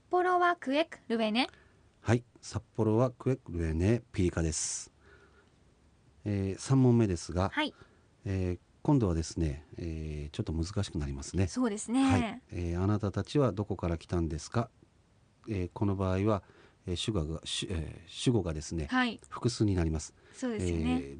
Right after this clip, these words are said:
Speaker 2: どういう言い方をしますでしょうか？
Speaker 1: はい。
Speaker 2: はい。
Speaker 1: 「オノンエチアルキルエタン？」
Speaker 2: 「オノンエチアルキルエタン？」
Speaker 1: おのんエチアルキルエタン。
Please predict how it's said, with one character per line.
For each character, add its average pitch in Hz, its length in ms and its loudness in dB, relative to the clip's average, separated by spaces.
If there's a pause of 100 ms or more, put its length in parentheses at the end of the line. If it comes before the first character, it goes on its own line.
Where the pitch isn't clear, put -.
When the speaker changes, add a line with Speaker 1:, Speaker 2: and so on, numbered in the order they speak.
(140)
Speaker 2:
ど 110 140 2
う 107 60 2
い 85 200 -2
う - 60 -8
言 92 120 -10
い - 20 -14
方 80 220 -4
を 78 40 -6
し 82 120 -6
ま 78 100 -2
す - 80 -10
で 80 60 -6
し - 100 -6
ょ - 20 -4
う 69 60 -8
か？ 71 240 -8
Speaker 1:
は 269 160 0
い。 - 160 -4
Speaker 2:
は - 160 -8
い。 - 80 -10 (1160)
Speaker 1:
「オ 247 140 4
ノ 339 220 6
ン 359 140 -6 (200)
エ 226 120 -4
チ 302 420 -2
ア 285 140 2
ル 277 240 -2
キ 233 240 -6
ル 233 120 0
エ 226 120 -2
タ 202 220 0
ン？」 339 100 -4 (1800)
Speaker 2:
「オ 123 80 4
ノ 131 140 8
ン 139 180 2
エ 113 80 2
チ 131 180 0
ア 131 60 4
ル 131 80 0
キ - 160 -12
ル 90 140 2
エ 87 60 2
タ 90 140 -2
ン？」 110 240 4 (580)
Speaker 1:
お 247 60 2
の 330 220 6
ん 311 120 -4
エ 220 140 -2
チ - 120 -4
ア 285 120 4
ル 294 140 -2
キ 226 180 -4
ル 226 100 0
エ 220 80 0
タ 220 300 2
ン。 339 80 -4